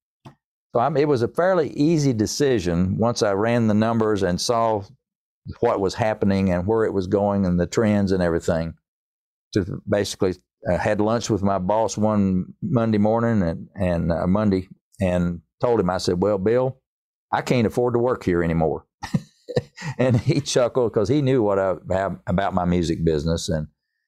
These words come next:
he said, "Well, I wish I could do it too." But, uh, and so I basically resigned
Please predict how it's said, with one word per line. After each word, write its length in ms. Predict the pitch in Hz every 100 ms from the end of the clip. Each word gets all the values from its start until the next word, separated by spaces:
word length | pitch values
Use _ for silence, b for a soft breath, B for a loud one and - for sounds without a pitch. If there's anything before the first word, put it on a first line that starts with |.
| _
he 100 | 107
said, 140 | -
"Well, 100 | 98
I 100 | 107
wish 220 | 131 143 156
I 140 | 127
could 180 | 123 104
do 140 | 120
it 140 | 117 -
too." 260 | 101 87
But, 240 | 85 85 -
uh, 280 | 90 85 87 -
and 180 | 107 98
so 100 | 98
I 160 | 92 104 87 -
basically 380 | 85 92 - 92
resigned 720 | 80 85 90 107 117 120 120